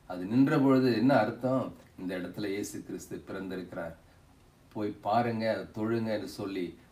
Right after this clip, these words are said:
உணர்த்தினது பிரகாரம் அந்த நட்சத்திரம் தோன்றினது ஒரு பெரிய அதிசயம் அல்லவா? யாருக்காவது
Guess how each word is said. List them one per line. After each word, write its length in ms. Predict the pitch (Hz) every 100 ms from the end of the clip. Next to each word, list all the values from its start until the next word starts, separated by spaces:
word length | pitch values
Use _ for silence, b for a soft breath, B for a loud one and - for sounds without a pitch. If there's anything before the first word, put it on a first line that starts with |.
| -
உணர்த்தினது 560 | 110 131 - 123 104 87 -
பிரகாரம் 500 | 98 117 117 - - b b b -
அந்த 180 | 92 90
நட்சத்திரம் 640 | 104 - 127 - 117 90
தோன்றினது 600 | 135 160 170 151 131 117
ஒரு 120 | 98
பெரிய 560 | 82 92 92 135 185 160
அதிசயம் 440 | 104 104 85 90
அல்லவா? 400 | 87 87 82 - -
யாருக்காவது 600 | 101 113 107 110 110